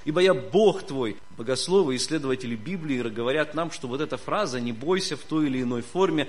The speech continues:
появляется на страницах Писания целых триста шестьдесят пять раз.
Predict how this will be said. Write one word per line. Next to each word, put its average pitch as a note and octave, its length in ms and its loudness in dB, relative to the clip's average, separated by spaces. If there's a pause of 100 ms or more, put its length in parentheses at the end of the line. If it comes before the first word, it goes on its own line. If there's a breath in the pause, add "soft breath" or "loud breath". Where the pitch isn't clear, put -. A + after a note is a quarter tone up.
(240 loud breath)
появляется D#3+ 840 0 (140)
на B2+ 100 -4
страницах C3+ 600 -4
Писания E3+ 600 -4
целых E3 400 -2 (120)
триста E3+ 640 -2 (140)
шестьдесят C3 800 -4
пять B2 240 0
раз. A2+ 460 -2